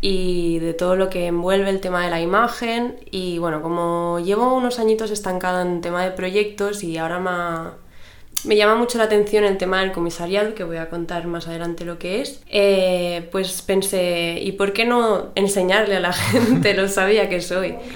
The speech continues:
No, en realidad me apetece mucho como tener un espacio y también saber qué opina la gente de, de las exposiciones, de la fotografía en general y de cómo lo vive la gente que ya no es tan profesional, que quizás es aficionada o que simplemente la disfruta. Entonces creo que a partir del podcast,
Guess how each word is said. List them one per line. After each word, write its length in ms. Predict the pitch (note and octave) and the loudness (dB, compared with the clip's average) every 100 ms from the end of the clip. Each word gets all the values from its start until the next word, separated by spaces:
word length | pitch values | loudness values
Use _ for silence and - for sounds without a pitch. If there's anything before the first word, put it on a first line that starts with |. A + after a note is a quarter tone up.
| - | -6
No, 80 | - | 2
en 120 | F#3 E3+ | 4 4
realidad 320 | F3 F#3 G3 | 0 2 4
me 60 | |
apetece 420 | G#3+ F#3 F3+ F3+ G#3 | 4 2 -2 0 2
mucho 280 | G3 G3+ | 2 2
como 200 | G3+ F#3+ | 0 0
tener 240 | F3 F3 F3 | 0 -2 2
un 100 | G3 | 2
espacio 600 | G3 - F#3+ F#3+ F#3+ G#3 | 2 0 0 0 2 0
y 60 | G3+ | 0
también 520 | F#3 E3+ E3 E3+ E3 E3 - - - - - - - - - | -2 -2 -2 -2 -4 -6 -12 -20 -20 -20 -20 -18 -18 -18 -12
saber 360 | - G#3 G3+ G#3 | 0 4 4 2
qué 80 | |
opina 280 | A#3+ - B3+ | 0 2 2
la 120 | A3 | 2
gente 380 | F#3+ F#3+ F#3 F#3 | 2 0 0 2
de, 720 | F#3 F3 E3 D#3+ D#3+ D#3 D#3+ | 2 2 0 0 -2 -4 -6
de 100 | E3+ | -6
las 180 | D#3+ E3 | -6 -6
exposiciones, 720 | E3 - E3 D#3+ G3+ A#3+ A#3+ | -10 -10 -8 -4 -2 0 0
de 60 | A#3+ | -2
la 80 | E3+ | -4
fotografía 460 | F3 E3+ E3+ E3+ | -6 -6 -6 -4
en 60 | F#3+ | -4
general 440 | F#3 F3+ F3+ G#3+ | -4 -4 0 2
y 40 | G#3+ | 0
de 100 | F3+ | 0
cómo 220 | F3 F3+ | -2 0
lo 80 | F#3+ | 2
vive 200 | F#3 F#3+ | 0 0
la 100 | F3+ | -2
gente 340 | - F3 F3+ | -4 -6 -4
que 120 | G3 F3 | -6 -4
ya 140 | D#3+ | -4
no 100 | E3 | -4
es 180 | E3+ - | -4 -2
tan 160 | G3 | -2
profesional, 540 | G3+ G3+ G3+ G3+ G3 G3 | -2 -2 -4 -2 0 0
que 120 | F#3+ | -4
quizás 300 | E3 - E3 | -8 -6 -6
es 120 | E3+ | -6
aficionada 640 | F3+ F3+ F#3 G3 A#3 B3 | -6 -6 -4 0 0 0
o 60 | G#3 | -4
que 100 | E3+ | -6
simplemente 600 | E3 E3+ E3 F3+ E3+ E3+ | -8 -6 -4 -2 -2 -2
la 100 | F#3 | -2
disfruta. 560 | E3 D3+ - D#3 - - - | -4 -6 -10 -10 -12 -14 -2
Entonces 500 | G3 G3 G3 G3+ G3+ | 0 2 2 2 0
creo 220 | G3+ F#3+ | 0 0
que 100 | F#3+ | 2
a 80 | G3 | 2
partir 540 | F3+ F3+ - G3+ G#3 | 2 -2 -2 0 2
del 220 | G3+ G3 G3 | 2 2 0
podcast, 580 | G#3+ A3+ - A#3+ C#4 | 0 -2 -2 -4 -4